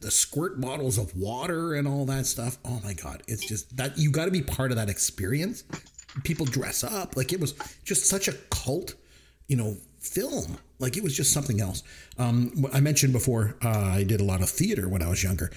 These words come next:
One role that I, I, one thing I always wanted to do was the Rocky Horror Picture Show. I never had the chance to do it. Always wanted to do it. Didn't wanna play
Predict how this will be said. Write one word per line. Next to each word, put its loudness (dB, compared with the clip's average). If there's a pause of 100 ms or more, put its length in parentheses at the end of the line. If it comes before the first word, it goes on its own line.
(440)
One 4
role 2
that 0
I, -2 (180)
I, 6
one 4
thing 4
I 4
always 4
wanted 4
to 2
do 4
was 4
the 0
Rocky -2
Horror -2
Picture -8
Show. -10 (680)
I 4
never 4
had 4
the 4
chance 2
to -2
do -2
it. -10
Always 2
wanted 2
to 0
do 0
it. -6 (280)
Didn't 4
wanna 4
play 2